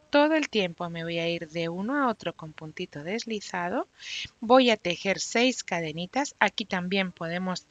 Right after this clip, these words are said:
diferenciar y cada uno que ponga las que le parezcan. Y sobre el mismo punto tejo un puntito deslizado. Y me voy al siguiente. Esto es para que se me quede tupidito, ¿vale? Me voy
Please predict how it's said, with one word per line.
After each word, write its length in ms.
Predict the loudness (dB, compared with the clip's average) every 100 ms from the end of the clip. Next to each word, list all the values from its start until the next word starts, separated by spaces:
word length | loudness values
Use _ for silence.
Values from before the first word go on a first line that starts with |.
| -16 -16 -14 -6
diferenciar 720 | -4 -4 -6 -6 0 0 0
y 100 | -6
cada 320 | -8 -6 -4
uno 220 | -4 -6
que 160 | -6 -8
ponga 320 | -8 -8 -8
las 240 | -8 -8
que 100 | -4
le 140 | -2 0
parezcan. 560 | 0 -2 -6 -8 -8 -4
Y 100 | -4
sobre 320 | 0 0 2
el 100 | 0
mismo 380 | 0 0 0 -4
punto 480 | -4 -6 0 -2 -2 _ _ -20 _ -4
tejo 320 | -4 -2 -4
un 100 | -6
puntito 460 | -8 -10 -10 -8 -8
deslizado. 640 | -8 -10 -12 -10 -10 -10 -16 _ _ _
Y 120 | -8 -6
me 140 | -4
voy 260 | -2 -2 -2
al 160 | -10 -8
siguiente. 640 | -8 -8 -4 -2 -2 _ -20 _ _ _ _ _ _ _
Esto 160 | -6
es 80 | -4
para 160 | -4 -4
que 120 | -4
se 140 | -6
me 120 | -8
quede 220 | -4 -4 -4
tupidito, 520 | -10 -10 -12 -12 -20 _ _ _ -10
¿vale? 260 | -8 -8 _ _ _ _ _ -20 -20 -20 _
Me 140 | -2 4
voy 220 | 4